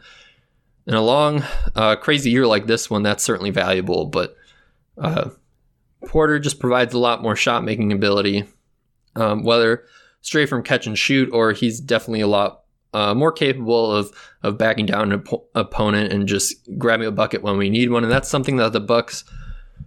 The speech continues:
were really missing in, uh, last year's playoffs. So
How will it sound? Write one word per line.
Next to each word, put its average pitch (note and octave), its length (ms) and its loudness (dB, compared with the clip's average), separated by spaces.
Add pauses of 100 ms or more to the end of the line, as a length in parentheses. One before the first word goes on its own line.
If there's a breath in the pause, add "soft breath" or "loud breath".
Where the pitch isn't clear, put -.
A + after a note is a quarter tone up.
(140)
were A#2+ 180 0
really F3 280 2
missing D#3+ 540 0
in, A#2 340 2 (440 loud breath)
uh, G#2+ 320 2
last A#2+ 360 0
year's G#2 140 0
playoffs. G2+ 480 2
So G2+ 380 0